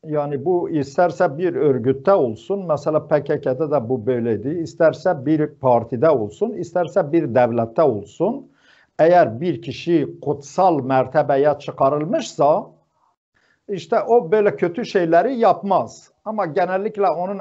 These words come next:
etrafındaki insanlar çok kötü adamlardır, zalim adamlardır. Onlar yani Mustafa Kemal'in veya apo'nun bu işlerden haberi yoktu.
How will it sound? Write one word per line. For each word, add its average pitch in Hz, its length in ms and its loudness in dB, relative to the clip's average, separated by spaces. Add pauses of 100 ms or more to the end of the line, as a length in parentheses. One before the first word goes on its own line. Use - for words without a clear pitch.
(140)
etrafındaki 160 680 -2
insanlar 156 680 -2
çok - 260 -2
kötü 165 240 -2
adamlardır, 165 680 2
zalim 160 420 2
adamlardır. 127 680 -2
Onlar 175 580 0
yani 160 220 0
Mustafa 156 460 -4
Kemal'in 143 540 -2
veya 151 180 2
apo'nun 151 580 -2
bu 160 100 -4
işlerden 143 480 -2
haberi 139 460 -2
yoktu. 226 360 2